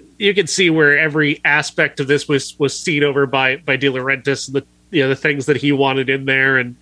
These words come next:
and Lynch just kind of maybe doing a few of his things on,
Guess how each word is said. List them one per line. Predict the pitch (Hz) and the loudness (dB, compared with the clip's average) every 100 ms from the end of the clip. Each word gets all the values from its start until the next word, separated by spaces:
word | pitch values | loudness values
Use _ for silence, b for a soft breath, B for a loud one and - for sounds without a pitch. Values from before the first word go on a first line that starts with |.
| - B B B B B | -20 B B B B B
and | 135 135 139 143 | -2 -2 -6 -8
Lynch | 160 170 165 - | 0 0 0 -2
just | 170 147 | -2 -2
kind | - 156 | 0 0
of | 147 | 0
maybe | 156 165 | 0 0
doing | 143 160 160 | 0 0 2
a | 151 | 0
few | - 160 | 0 2
of | 151 | 2
his | 147 156 | 0 -2
things | - 160 151 131 | -2 -2 -2 -4
on, | 139 | -6